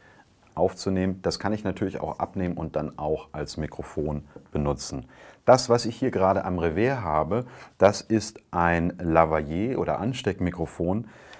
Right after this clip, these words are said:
Das ist vor allen Dingen dann sinnvoll, wenn man zum Beispiel durch einen Raum gehen will, während die Kamera einem nicht folgt und man hat dazu eine Funkstrecke, die dieses Mikrofon mit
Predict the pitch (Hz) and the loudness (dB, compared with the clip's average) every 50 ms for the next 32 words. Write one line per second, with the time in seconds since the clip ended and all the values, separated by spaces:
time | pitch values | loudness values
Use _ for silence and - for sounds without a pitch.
0 | - _ - 101 110 - - - 123 110 - - - - - 107 - 104 120 127 | -16 _ 6 6 6 6 2 0 0 0 -2 -8 -12 2 2 2 4 4 2 2
1 | 127 117 95 98 101 113 110 117 117 120 117 - - 101 98 98 101 - 95 92 | 2 2 2 0 0 0 0 0 -2 -2 -2 0 2 4 4 4 2 2 0 -2
2 | 92 87 87 87 - 90 82 71 80 80 80 80 - - - 82 78 80 - - | 0 -2 -4 -4 -6 -8 -4 -2 0 0 0 -2 -4 -6 -6 -4 -4 -4 -6 -8
3 | - - - - _ - 90 85 - - - 82 82 80 78 71 80 98 131 156 | -18 -20 -20 -20 _ -4 -4 -2 -2 -4 -6 -4 -4 -4 0 4 4 4 4 4
4 | 143 120 127 127 127 113 110 120 123 127 120 98 98 95 90 90 85 87 - - | 2 2 2 2 2 4 4 4 4 2 2 2 0 0 0 -2 -4 -6 -6 -4
5 | 98 101 98 87 87 - - 85 82 82 90 120 123 - - - - 76 73 78 | -2 -2 0 0 0 0 0 0 2 2 2 0 -2 -4 -12 -4 0 0 0 0
6 | 92 110 - - - - - 87 87 - - 87 82 82 82 87 82 - - - | 0 -4 -6 -12 -16 -10 -10 -8 -8 -8 -8 -8 -8 -6 -6 -8 -8 -8 -18 -20
7 | _ - 80 80 78 76 - - - 90 - - - - 73 71 69 69 71 69 | _ -2 -2 -2 -2 -4 -6 -10 -8 -10 -10 -10 -12 -12 -10 -10 -8 -10 -10 -12
8 | - - - 110 117 127 123 - - - 87 85 - - 90 87 - - - - | -14 -12 -8 -8 -8 -8 -8 -12 -6 -4 -4 -4 -4 -6 -8 -8 -10 -16 -20 -20
9 | _ - 90 80 - 87 90 95 98 90 - 90 87 85 - 90 87 - - 90 | _ -8 -6 -6 -4 -6 -4 -4 -6 -4 -4 -4 -4 -2 -4 -6 -6 -4 -4 -2
10 | 85 85 82 82 - - - _ _ - - _ - 85 82 - - - | -2 -2 -2 -4 -8 -12 -20 _ _ -20 -18 _ -4 -4 -4 -4 -6 -16